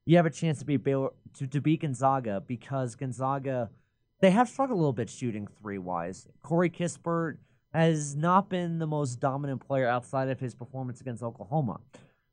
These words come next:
So I think that if you're gonna beat Gonzaga, you have to shoot the lights out, because Gonzaga will kill you inside. No matter who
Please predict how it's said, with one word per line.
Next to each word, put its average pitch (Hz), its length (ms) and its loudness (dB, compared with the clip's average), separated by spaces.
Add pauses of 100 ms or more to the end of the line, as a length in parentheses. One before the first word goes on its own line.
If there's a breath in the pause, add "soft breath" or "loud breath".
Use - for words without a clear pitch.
(120)
So 175 220 8
I 165 100 8
think 190 280 0
that 175 140 4
if 151 120 -2
you're 156 120 -4
gonna 156 140 -2
beat 143 160 -4
Gonzaga, 143 260 -2
you 127 80 2
have 135 100 2
to - 80 -20
shoot - 140 -6
the 139 80 -2
lights 131 180 0
out, 110 80 2
because 123 240 -4
Gonzaga 139 420 2
will 131 200 0
kill 147 260 -2
you 113 220 -2
inside. 113 340 -2
No 127 80 -4
matter 180 240 2
who 208 500 -2